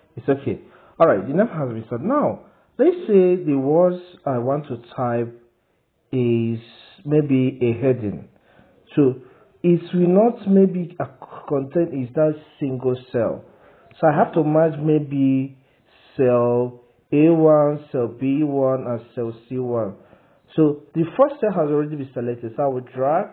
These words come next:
towards the right to select this. Okay, so I've selected the three cells.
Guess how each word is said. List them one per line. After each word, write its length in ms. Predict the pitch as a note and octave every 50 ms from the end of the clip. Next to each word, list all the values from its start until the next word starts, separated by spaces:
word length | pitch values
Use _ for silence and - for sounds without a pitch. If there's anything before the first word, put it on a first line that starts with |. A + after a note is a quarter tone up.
| - _ _ _ _ _ _ -
towards 420 | D3 C#3 C3+ C3+ C3+ C3+ C3+ C3 -
the 60 | A2+
right 440 | G#2+ A2+ B2 C3+ G#2 G2 A2+ C3 - - _ _ _ _ _ _ _ _ _ _ _ _ _ _ -
to 80 | B2+ A#2 -
select 300 | B2+ A#2 A#2+ A#2+ A#2 G2+
this. 180 | G2+ F2 - - - _ _ _ _ _ _ -
Okay, 440 | - A#2+ - D3+ F3 A3 - - - - - -
so 80 | G3 G3
I've 240 | F3+ E3+ F3 -
selected 340 | - E3 E3+ G3 A3 A#3 A3+
the 180 | G3+ D#3 C3 - -
three 260 | D3+ D3+ D3 D3 - -
cells. 300 | C#3 A#2 G#2 E2+ -